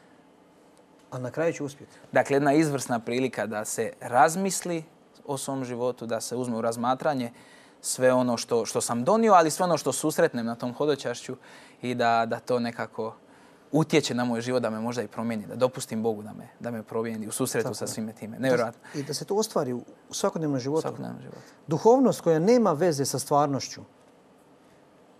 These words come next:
Speaker 1: to je šizofrenija.
Speaker 2: I za kraj, evo, gospodine Đerek, e, konkretno, e, od kada do kada traje Marijanski zavjet, to hodočašće, e, tko se može prijaviti, e, kada, kako?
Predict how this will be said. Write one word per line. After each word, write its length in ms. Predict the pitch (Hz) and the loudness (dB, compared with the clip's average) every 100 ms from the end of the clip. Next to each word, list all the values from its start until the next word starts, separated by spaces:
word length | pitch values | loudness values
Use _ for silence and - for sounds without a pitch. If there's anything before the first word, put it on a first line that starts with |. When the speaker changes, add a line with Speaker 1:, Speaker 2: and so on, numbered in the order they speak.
| _ | _
Speaker 1:
to 100 | - | -8
je 40 | |
šizofrenija. 560 | 165 165 156 175 151 113 - _ _ _ _ _ - - - - - - | -4 -4 -4 -4 -6 -8 -14 _ _ _ _ _ -20 -20 -18 -20 -20 -8
Speaker 2:
I 100 | 135 | -2
za 140 | 135 127 | 2 2
kraj, 320 | - 147 123 | 4 6 8
evo, 100 | 120 | 6
gospodine 380 | 113 - 135 120 | 2 -2 -2 0
Đerek, 380 | 131 127 113 - | 2 2 2 -2
e, 220 | 117 113 | -4 -4
konkretno, 680 | - 117 131 147 139 120 113 | -4 -4 2 0 0 -2 -2
e, 360 | - 113 113 113 | -2 0 0 2
od 200 | 107 143 | 2 2
kada 220 | - 123 | 2 0
do 140 | 117 127 | 2 0
kada 400 | - 123 110 - - | 2 0 0 -4 -12
traje 440 | - 127 123 107 101 - - - - | 0 4 4 2 -6 -14 -16 -18 -8
Marijanski 440 | 110 117 117 113 107 | -2 0 -2 -4 -2
zavjet, 400 | 113 120 113 - | 0 2 0 -2
to 100 | 110 | -2
hodočašće, 640 | 123 120 113 104 - 110 | 0 -2 -4 -6 -4 -4
e, 560 | 104 101 98 120 110 107 107 | -4 -4 -6 -6 -6 -8 -6
tko 180 | - 175 | 2 2
se 120 | 147 | 4
može 220 | 147 131 | 0 0
prijaviti, 720 | 113 120 120 127 123 113 104 - - - - - | 0 4 6 6 2 -8 -10 -14 -20 -20 -20 -12
e, 40 | - 120 - - - | -10 -12 -16 -20 -16
kada, 340 | - 131 135 - | 2 4 4 0
kako? 360 | - 135 - | 2 2 2